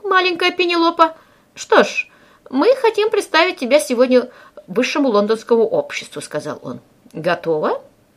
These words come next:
Нет, я была совершенно не готова, и Пенелопа в действительности была ужасным именем.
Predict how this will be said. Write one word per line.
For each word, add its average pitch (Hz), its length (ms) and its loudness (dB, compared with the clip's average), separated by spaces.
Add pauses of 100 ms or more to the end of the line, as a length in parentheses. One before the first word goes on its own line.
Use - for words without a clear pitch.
(220)
Нет, 170 640 2 (400)
я 269 300 2
была 240 280 4
совершенно 240 480 2
не 214 140 0
готова, 147 520 -6
и 170 300 -8
Пенелопа 190 540 -2
в 214 60 -6
действительности 226 540 -6
была 202 180 -2
ужасным 196 540 -2
именем. 170 520 -4